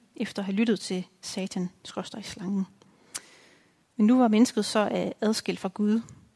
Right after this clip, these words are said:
betyder det så, at han har forladt dem totalt? Er vi så ude i perspektivet med deismen, kunne man måske tænke. Men nej, da Gud, han sender dem ud af haven, så giver han en besked til både slangen, kvinden og manden.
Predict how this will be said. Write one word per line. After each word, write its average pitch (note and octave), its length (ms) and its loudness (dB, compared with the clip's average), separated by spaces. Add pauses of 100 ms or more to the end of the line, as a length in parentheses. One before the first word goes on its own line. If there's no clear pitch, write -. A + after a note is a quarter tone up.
(120)
betyder G#3+ 320 0
det F#3+ 80 -2
så, - 120 -4
at F#3 100 -2
han G#3 100 2
har F#3+ 60 0
forladt A3 360 -2
dem G3+ 120 0
totalt? B3+ 500 -4 (760)
Er A3 80 -4
vi G3 80 0
så G#3 140 0
ude G#3+ 220 2
i F#3+ 300 -2 (100)
perspektivet G#3+ 520 -2
med F#3+ 120 0
deismen, A3 520 0 (260)
kunne A3+ 120 -2
man G#3 80 2
måske A#3 220 -4
tænke. A3 360 0 (1040)
Men G#3 160 2
nej, G3+ 280 2 (320)
da - 40 0
Gud, B3 220 4
han A#3+ 120 4
sender G#3 240 6
dem - 120 -2
ud C4+ 160 4
af G#3 100 4
haven, G#3+ 460 4
så - 160 -6
giver A#3+ 180 4
han G#3+ 100 4
en G3 120 0
besked A3+ 360 0
til - 140 -10
både F#3+ 220 -2
slangen, A3+ 520 4
kvinden A3 420 4
og G3 120 2
manden. G3+ 320 2